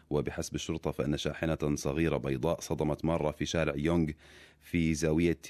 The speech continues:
في جاد-، زاوية جادة فينش شمال وسط مدينة تورونتو.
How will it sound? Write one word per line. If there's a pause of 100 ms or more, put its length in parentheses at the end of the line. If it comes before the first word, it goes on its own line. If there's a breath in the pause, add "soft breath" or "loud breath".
(360)
في
جاد-،
زاوية
جادة
فينش
شمال
وسط
مدينة
تورونتو.